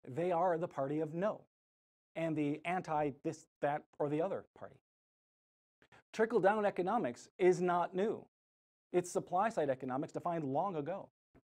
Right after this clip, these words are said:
and shown to lead to the Great Depression. All they can say is, "Trump won,"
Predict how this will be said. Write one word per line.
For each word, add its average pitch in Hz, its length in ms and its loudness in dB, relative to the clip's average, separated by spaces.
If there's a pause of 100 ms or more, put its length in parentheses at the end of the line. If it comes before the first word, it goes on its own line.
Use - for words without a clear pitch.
(320)
and 156 120 0
shown 185 360 2
to 170 100 -4
lead 156 360 0 (360)
to 139 80 -8
the 131 100 -4
Great 143 200 -4
Depression. - 340 -12 (1700)
All 165 200 6
they 196 120 2
can 190 160 -2
say 123 240 0
is, 113 380 -2 (200)
"Trump 151 260 2
won," 143 320 2